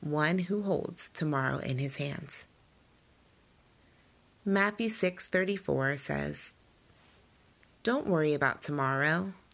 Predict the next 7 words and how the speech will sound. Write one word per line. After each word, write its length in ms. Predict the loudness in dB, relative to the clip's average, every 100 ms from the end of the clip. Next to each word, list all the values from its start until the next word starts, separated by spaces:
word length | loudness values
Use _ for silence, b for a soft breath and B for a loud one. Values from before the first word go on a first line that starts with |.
| -20 _ -20 _ _ _ _ _ _
for 180 | -6 -4
tomorrow 760 | 0 2 4 4 2 -2 -6 -14 -18 _
will 100 | -2
bring 540 | 2 2 2 0 -2 -2
its 320 | -4 -2 -4 0
own 280 | 2 2 2
worries. 640 | 2 0 -2 -6 -12